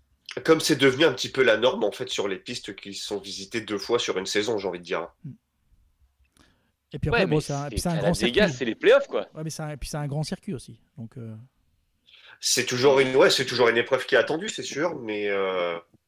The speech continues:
Speaker 1: en plus, on avait vu une belle stat, hein. Il y avait quand même pas mal de différentes nations qui, qui venaient, enfin, de, de, de spectateurs qui venaient, qui sont venus sur place, hein. On était à plus de, c'était vingt ou vingt-cinq, euh, nations différentes.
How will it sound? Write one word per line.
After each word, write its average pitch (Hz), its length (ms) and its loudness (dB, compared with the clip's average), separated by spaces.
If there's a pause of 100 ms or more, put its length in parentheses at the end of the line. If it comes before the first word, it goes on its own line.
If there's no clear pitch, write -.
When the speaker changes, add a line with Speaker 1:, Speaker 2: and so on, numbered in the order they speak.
(400)
Speaker 1:
en 107 80 2
plus, 147 220 -2
on 123 80 4
avait 101 180 4
vu 101 100 -4
une 107 100 -4
belle 120 220 2
stat, 208 280 -4
hein. 123 100 6
Il 101 60 2
y 104 40 4
avait 90 200 2
quand 101 100 2
même 101 160 2
pas 113 160 2
mal 117 260 2
de 101 320 -2
différentes 98 600 0
nations 131 480 4 (520)
qui, 104 220 -8
qui 120 140 -4
venaient, 113 260 2
enfin, 117 180 2
de, 98 220 4
de, 104 160 2
de 104 140 -2
spectateurs 123 580 2
qui 107 160 -10
venaient, 110 380 0
qui 117 120 -4
sont 110 160 0
venus 110 220 -4
sur - 160 2
place, 233 300 0
hein. 160 180 -2
On 110 160 -6
était 98 220 -2
à 107 60 2
plus 110 180 -8
de, 107 340 0
c'était 107 320 -6
vingt 127 220 4
ou 143 40 2
vingt-cinq, 120 560 2
euh, 113 200 2
nations 113 320 2
différentes. 117 540 -4